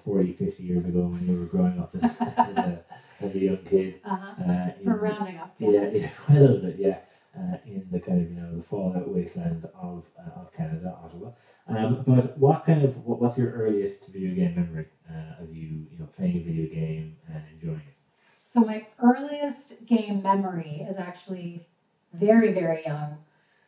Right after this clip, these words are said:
Speaker 2: sitting on my dad's lap,
Speaker 1: Mm-hmm.
Speaker 2: playing an M S dos game that I have not been able to find. Not that I've tried hard, I was literally just Googling the last <laughs> couple of days 'cause I knew we would be having this conversation.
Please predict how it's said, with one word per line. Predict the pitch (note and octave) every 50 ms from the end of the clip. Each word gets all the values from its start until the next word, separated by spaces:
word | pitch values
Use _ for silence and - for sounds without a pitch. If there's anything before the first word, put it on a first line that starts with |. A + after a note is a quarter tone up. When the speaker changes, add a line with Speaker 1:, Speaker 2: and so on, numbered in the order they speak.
| _ _ _
Speaker 2:
sitting | - - - A#3+ A#3+ A3+ A3+ A3 G#3
on | G3+
my | G3 F#3+
dad's | F#3 F#3+ F#3 F3+ E3+ D#3+ - E3+
lap, | E3 F3+ F3 E3 - - - - - - _ _ F2+ - - - C3+
Speaker 1:
Mm-hmm. | C3+ B2+ - -
Speaker 2:
playing | A3+ G3+ F#3 F#3 F3+ F3+ F3+ F3+ F3 F3 G#3 -
an | - G3 A3+ A3+
M | G#3+ G#3+ A3
S | G#3+ G3+ -
dos | G#3+ F#3 - A3+ F#3+ F#3+ G3 F#3+ - - -
game | - D#3+ D#3 D#3 D3+ D3 - - - - _ _ _ _ _ _ _ _
that | - G#3
I | F#3+ F#3
have | F#3 F#3 - - F#3+
not | A3 B3+ B3
been | C4 B3+
able | B3 A3+ A3
to | A3+ -
find. | G#3 F#3+ E3+ E3+ E3+ E3 F3 - - - -
Not | A#3+ A#3 A#3
that | C#4 C#4+
I've | C4 A#3+ -
tried | A#3+ A3+ G#3+ A3
hard, | G#3 F#3+ F#3 F3+
I | E3+ E3+
was | F3 - -
literally | G#3+ G3 G3 G3 F#3+ F#3+
just | F#3+ G3 -
Googling | G#3+ G3+ F#3+ G3 F#3+
the | F#3+
last | F#3+ F#3+ G3 - - -
<laughs> |
couple | - B3 - A#3+
of | A3+ A3+
days | G#3+ G#3 G3+ -
'cause | A3 G3+
I | G3 F#3+
knew | F#3+ G3 G3
we | F#3 F#3+
would | F#3+ F#3 E3+ - -
be | F#3+
having | F3+ F3+ F3 F3 F3
this | F#3 A#3 A#3 -
conversation. | - G3+ F#3+ F3 F3+ - - E3+ E3 - - E3+ E3+